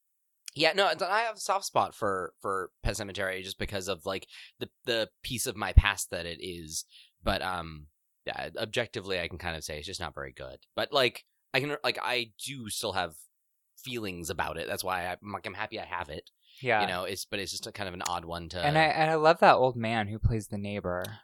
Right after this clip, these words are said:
Speaker 1: Oh, yeah, yeah.
Speaker 2: He's so good.
Speaker 1: And he was, he was Lurch on the Munsters.
Speaker 2: Oh, he was! I
Speaker 1: Yeah.
Speaker 2: didn't know that,
Speaker 1: And then the
Speaker 2: actually.
Speaker 1: judge in, uh, My Cousin Vinny.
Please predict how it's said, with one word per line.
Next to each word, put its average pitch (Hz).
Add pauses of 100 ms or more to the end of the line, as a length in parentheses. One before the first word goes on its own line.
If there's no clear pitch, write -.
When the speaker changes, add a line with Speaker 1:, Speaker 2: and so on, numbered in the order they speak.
Speaker 1:
Oh, 127
yeah, 123
yeah. 123
Speaker 2:
He's 110
so 127
good. 113
Speaker 1:
And 107
he 123
was, 120
he 135
was -
Lurch -
on 123
the 123
Munsters. 131 (220)
Speaker 2:
Oh, 262
he 226
was! 240
I 160
Speaker 1:
Yeah. 190
Speaker 2:
didn't 220
know 220
that, 123
Speaker 1:
And 120
then 117
the -
Speaker 2:
actually. 127
Speaker 1:
judge 107
in, 95
uh, 90
My 92
Cousin 98
Vinny. 107